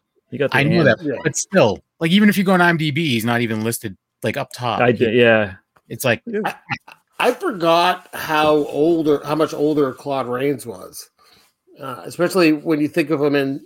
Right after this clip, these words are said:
Speaker 3: The Invisible Man, which is obviously earlier than this,
Speaker 1: Only
Speaker 3: by
Speaker 1: eight
Speaker 3: almo-,
Speaker 1: years.
Speaker 3: almost a decade, right? Yeah.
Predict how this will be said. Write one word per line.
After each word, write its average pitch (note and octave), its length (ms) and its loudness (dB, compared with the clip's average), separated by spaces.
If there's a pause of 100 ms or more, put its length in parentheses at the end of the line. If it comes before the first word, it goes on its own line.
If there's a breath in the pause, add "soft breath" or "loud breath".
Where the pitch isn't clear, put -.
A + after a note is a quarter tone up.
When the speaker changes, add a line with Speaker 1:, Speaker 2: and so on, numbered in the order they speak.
(140)
Speaker 3:
The D#3 100 0
Invisible C3+ 400 2
Man, E3 420 4
which D3 180 4
is D3 120 0
obviously C#3 320 2
earlier C#3 400 4
than C#3 140 -4
this, E3+ 180 -2
Speaker 1:
Only D#3 240 0
Speaker 3:
by - 60 -16 (100)
Speaker 1:
eight B2+ 220 2
Speaker 3:
almo-, A2 100 4
Speaker 1:
years. A#2+ 240 2
Speaker 3:
almost D4 240 0
a D3 60 -2
decade, B2+ 460 0
right? D#3+ 280 0
Yeah. D3 220 2